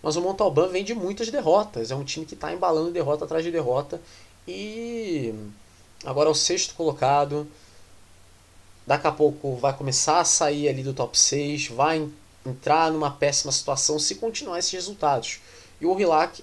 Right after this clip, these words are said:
é o oitavo, né, se mantém na oitava posição. Uma vitória do Aurillac contra o Montalban deixaria o Aurillac com trinta e cinco pontos. E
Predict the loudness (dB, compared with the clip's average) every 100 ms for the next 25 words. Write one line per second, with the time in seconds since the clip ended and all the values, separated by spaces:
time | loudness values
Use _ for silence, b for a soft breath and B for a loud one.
0 | 0 2 4 2 2 4 4 2 2 2
1 | 2 0 -2 -2 0 -2 -2 -2 -4 -2
2 | 0 0 -2 -6 B B B B B B
3 | B B B -2 -2 4 6 8 8 4
4 | 0 0 2 2 2 -8 -20 -20 -20 -20
5 | -20 0 4 4 2 -2 -2 -2 -2 0
6 | 0 0 -2 -2 -6 -4 -4 0 2 2
7 | 0 -2 0 2 2 2 0 0 -4 -6
8 | -6 -4 0 0 0 -4 -2 0 0 -4
9 | -8 -10 b b b b -8 -6